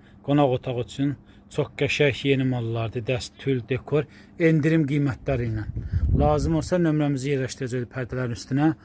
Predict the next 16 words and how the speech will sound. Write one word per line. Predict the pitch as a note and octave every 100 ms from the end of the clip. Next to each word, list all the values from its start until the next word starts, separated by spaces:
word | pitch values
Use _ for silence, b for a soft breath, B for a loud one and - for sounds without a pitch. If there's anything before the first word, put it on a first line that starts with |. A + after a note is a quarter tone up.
| B B -
Zəng | D#3+ D#3
eləyib, | C3+ D#3 B2+
hansı | D3+ C#3 - D3 -
pərdəni | C#3+ C3 C3
istəsə, | - C#3+ D#3
soruşa | D3 B2 B2+ G#2+
bilərsiniz. | A2 - A2+ - B B -
Bizdə | D3 F3 -
pərdələrin | D#3 D3 D3 D3 C3
qiyməti | C#3 C#3 C3 F3+ -
səkkiz, | D3+ - - A#2+ A2+
yeddi | D3 A2 D3
manatdan | C#3 B2+ - D#3+ D3+
yuxarı | A#2 B2+ A2+ A2+
başlayaraq | A2 - B2+ B2+ -
qiymətlərdir. | C#3 B2 A2+ - A2 G2+